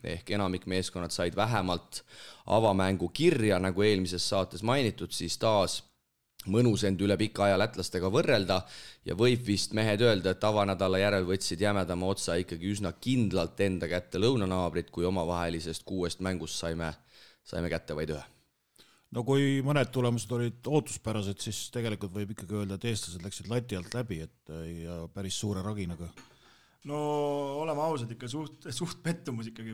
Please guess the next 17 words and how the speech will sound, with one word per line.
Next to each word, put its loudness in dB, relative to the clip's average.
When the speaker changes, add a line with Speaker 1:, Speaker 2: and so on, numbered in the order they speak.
Speaker 3:
pärast -8
seda -10
esimest -10
ringi -8
ja -12
isegi -12
mõnel -10
ikka, -16
et, -18
no 0
hoopis 0
teised -2
mõtted -6
olid, -6
aga -6
kui -4
ikkagi -4